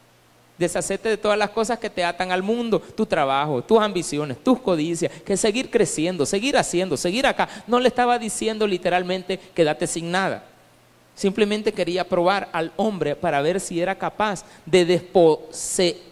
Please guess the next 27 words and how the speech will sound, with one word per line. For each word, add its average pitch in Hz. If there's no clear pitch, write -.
de, 170
de, 170
de 175
despojarse 220
de 196
lo 185
que 185
él 202
poseía. 254
Pero 226
no 226
fue 240
capaz 294
de 214
despojarse. 262
Entonces 269
le 285
dice, 311
"Hombre, 339
solo 302
hay 285
uno 339
bueno. 320
Bien 330
lo 311
has 330
dicho. 330